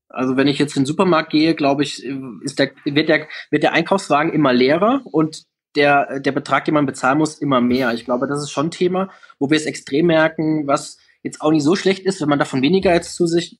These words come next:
zu sich nimmt. Vor allen Dingen, äh, bei mir, der die letzten Jahre schon auch etwas mehr, äh, auf den, auf den Rippen jetzt ge-, äh, hat, ist das Thema Fleisch. Ich finde, Fleisch ist unglaublich teuer geworden. Und ich glaube, da merken wir das auf alle Fälle auch, dass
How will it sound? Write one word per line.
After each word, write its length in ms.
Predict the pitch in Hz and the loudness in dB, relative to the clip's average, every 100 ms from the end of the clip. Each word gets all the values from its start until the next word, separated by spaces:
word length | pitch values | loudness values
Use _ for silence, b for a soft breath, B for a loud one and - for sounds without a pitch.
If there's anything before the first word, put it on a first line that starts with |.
| _ | _
zu 160 | - 160 | -8 -4
sich 220 | 165 165 | -4 0
nimmt. 160 | 165 170 | 0 0
Vor 160 | 185 | -2
allen 160 | 139 143 | 0 0
Dingen, 220 | 147 139 | 0 -2
äh, 100 | 135 | -6
bei 140 | 127 | -2
mir, 260 | 123 143 160 | 0 2 2
der 280 | 143 131 131 _ | 0 -2 -4 _
die 60 | 131 | -8
letzten 240 | 135 - | -8 -4
Jahre 200 | 123 120 | -2 -2
schon 280 | - 143 143 _ | -2 -4 -6 _
auch 120 | 123 - | -10 -8
etwas 400 | 135 131 117 - | -12 -10 -10 -4
mehr, 400 | 120 135 143 143 _ | -2 0 0 -4 _
äh, 280 | 131 123 123 123 - | -12 -10 -10 -12 -6
auf 160 | 120 | -6
den, 240 | - - - | -6 -14 -10
auf 140 | 123 | -8
den 100 | 127 | -4
Rippen 240 | 139 - 123 | -4 -2 -4
jetzt 220 | 110 - | -4 -6
ge-, 100 | 113 | -8
äh, 480 | - 113 101 - - | -6 -8 -10 -10 -6
hat, 220 | 139 - B B B B | -6 -8 B B B B
ist 180 | 131 139 | -6 -6
das 80 | 139 | -4
Thema 200 | 131 123 | -2 -2
Fleisch. 520 | - 131 175 117 - | -2 -4 -2 -4 -6
Ich 120 | - | -10
finde, 160 | 147 143 | -4 -4
Fleisch 320 | - 123 - | -4 -6 -6
ist 100 | 127 | -8
unglaublich 360 | 165 156 127 - | -8 -8 -8 -6
teuer 280 | 135 170 | -2 -2
geworden. 520 | 120 107 107 113 147 - B B B | -2 -4 -4 -4 -6 -10 B B B
Und 120 | 135 | -6
ich 100 | 127 | -4
glaube, 260 | 127 131 127 | 2 2 2
da 160 | 117 | 2
merken 320 | 143 147 151 147 | 2 2 0 -2
wir 60 | |
das 140 | 135 139 | -4 -6
auf 120 | - | -6
alle 180 | 131 120 | -6 -6
Fälle 360 | - 151 120 | -6 -2 0
auch, 240 | 110 110 - | -2 -6 -10
dass 440 | 113 - - | -12 -12 -18